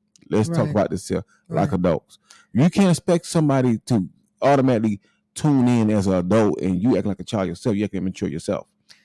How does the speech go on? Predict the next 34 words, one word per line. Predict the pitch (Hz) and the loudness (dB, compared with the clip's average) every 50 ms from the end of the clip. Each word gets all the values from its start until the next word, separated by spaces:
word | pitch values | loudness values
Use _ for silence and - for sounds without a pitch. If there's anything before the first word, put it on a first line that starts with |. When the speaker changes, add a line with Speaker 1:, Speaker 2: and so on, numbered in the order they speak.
| _ _ _ _ _ - | _ _ _ _ _ -6
Speaker 2:
I'm | - 247 247 | -4 -2 -2
gonna | 294 302 285 | 0 -2 -2
agree | 254 208 180 247 247 | -2 -4 -2 -4 -4
with | 208 - - | -4 -4 -4
that | 151 - - | -6 -4 -4
because, | 185 170 - - - - 214 208 196 190 180 170 175 170 - - - | -6 -8 -8 -10 -8 -4 -2 0 0 2 0 0 -2 -4 -8 -8 -6
um, | 170 175 160 - - | -4 -4 -4 -2 -2
I | 190 190 | -2 -4
t-, | 180 - - - | -4 -6 -8 -6
I, | - | -4
you | 180 170 190 180 | -2 -2 0 0
know, | 165 151 | 0 -2
I | 143 143 143 - _ _ - | -2 -4 -6 -8 _ _ -10
tell | - 214 185 175 165 | -4 -2 -2 -2 0
this, | - 156 151 - - | -2 -4 -4 -4 -6
uh, | - 147 147 143 143 139 139 135 - - - - - _ - | -6 -4 -4 -2 -2 -2 -4 -6 -6 -10 -14 -20 -20 _ -8
married | 151 170 175 165 160 160 156 - | -4 -2 0 0 0 -2 -4 -4
people | - 160 139 - 131 139 | -6 -8 -6 -8 -8 -6
this | 147 147 143 143 - - | -4 -4 -4 -4 -6 -4
all | - 139 139 | -4 -4 -4
the | 131 131 | -4 -6
time, | - - 165 160 151 143 120 | -6 -6 -4 -4 -4 -4 -4
or | 131 139 - | -4 -4 -4
especially | - 156 - - - 294 320 - 220 | -4 -6 -6 -4 -4 -4 -4 -2 -4
the | 180 175 | -2 -2
ones | 156 160 156 147 | -2 -2 -2 -4
that | - 151 | -4 -4
are | 143 135 139 - _ _ - _ _ _ - | -4 -6 -6 -8 _ _ -20 _ _ _ -12
trying | - - 190 170 160 175 185 190 185 | -6 -4 -4 -2 -2 -2 -2 -2 -2
to | - 170 | -4 -6
get | 156 - 170 - - | -4 -4 -4 -4 -2
married, | 165 170 165 160 165 180 190 202 214 226 _ _ - - - - _ _ - | -2 -2 0 0 0 0 0 0 -2 -2 _ _ -20 -20 -20 -20 _ _ -4
that | 170 180 185 175 170 165 160 147 - _ _ _ _ _ _ - | -2 0 2 2 2 0 -2 -4 -6 _ _ _ _ _ _ -4
in | 185 180 | -4 -4